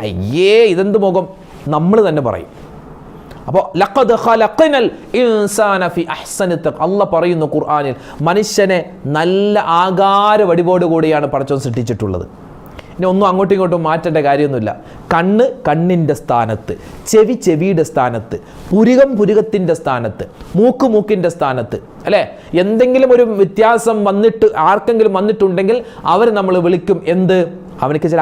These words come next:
അംഗവൈകല്യം ഉണ്ടെന്ന് പറയും, അവൻ ഭിന്നശേഷിക്കാരനാണെന്ന് പറയും, അല്ലേ?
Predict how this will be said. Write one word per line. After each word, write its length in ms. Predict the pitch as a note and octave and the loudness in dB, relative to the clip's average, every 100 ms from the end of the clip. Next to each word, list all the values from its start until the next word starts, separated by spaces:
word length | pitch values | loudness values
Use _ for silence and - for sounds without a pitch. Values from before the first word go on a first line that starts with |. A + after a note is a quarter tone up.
| D3 | 0
അംഗവൈകല്യം 600 | D3+ D3+ D#3+ E3 F3 D#3+ | 0 2 2 2 0 0
ഉണ്ടെന്ന് 240 | C#3 D3 C3+ | 0 0 0
പറയും, 200 | G#2+ - - - - - - - - - - - | -2 -8 -20 -20 -20 -20 -20 -20 -20 -20 -6 -2
അവൻ 160 | E3 A#3 A3 D#3 | 0 0 0 0
ഭിന്നശേഷിക്കാരനാണെന്ന് 1160 | F#3 G#3+ G#3+ A3+ G#3 F#3+ G#3+ F#3+ F3+ E3+ E3 D3+ | 2 2 4 2 2 -2 0 0 -2 -2 -2 0
പറയും, 200 | C#3+ B2+ | -2 0
അല്ലേ? 160 | G3+ | 0